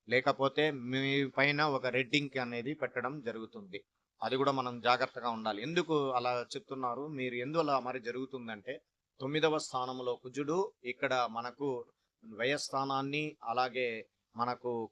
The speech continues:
కేంద్ర స్థానాన్ని, మూడవ స్థానంలో చంద్రుడి పైన పడడం వల్ల ఈ రోజు వాళ్ళు ఆ ఛాయికి ఉంటారు. అలాగే ఈ రోజు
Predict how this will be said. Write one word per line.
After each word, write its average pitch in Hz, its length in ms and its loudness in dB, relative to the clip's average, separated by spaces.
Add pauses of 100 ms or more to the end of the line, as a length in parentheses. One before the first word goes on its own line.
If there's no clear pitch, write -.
(120)
కేంద్ర 147 300 2
స్థానాన్ని, 131 680 -4
మూడవ 139 400 -4
స్థానంలో 127 500 -8
చంద్రుడి 143 380 -8
పైన 127 220 -8
పడడం 117 420 -14
వల్ల 117 260 -8 (420)
ఈ 127 100 0
రోజు 131 260 -2
వాళ్ళు 117 260 -4
ఆ 110 280 -4
ఛాయికి 123 480 -4
ఉంటారు. 98 380 -18
అలాగే 123 460 -6 (340)
ఈ 117 100 -14
రోజు 139 320 -4